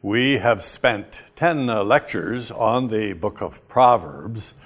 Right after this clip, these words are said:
essentially looking at the introduction, uh, Proverbs chapters one through nine. Uh, this is an instruction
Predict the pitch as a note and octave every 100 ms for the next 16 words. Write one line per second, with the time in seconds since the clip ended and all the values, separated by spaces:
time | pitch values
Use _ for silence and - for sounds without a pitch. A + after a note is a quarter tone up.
0 | - - - _ _ - A2 - D3+ F3
1 | - C3+ A2 G#2+ A2+ G#2+ - C3 A2+ A2
2 | G#2+ G#2+ - A#2 G#2 A2+ G#2 - G2 D#3+
3 | D#3 - - - - - - - - F#2
4 | E2 - A#2 A2 G2 F2+ E2 - B2+ G2+
5 | - F#2+ E2 F2 - G2+ F2+ E2+ D2+ -
6 | - A2+ F#2 E2+ D#2+ E2 E2+ D2 - -
7 | _ _ _ - - - - - E2+ F2+
8 | G2 F3 E3+ F#3 D#3 C#3 A#2+ A2+ A#2+ A2
9 | - C#3+ - - G#2 E2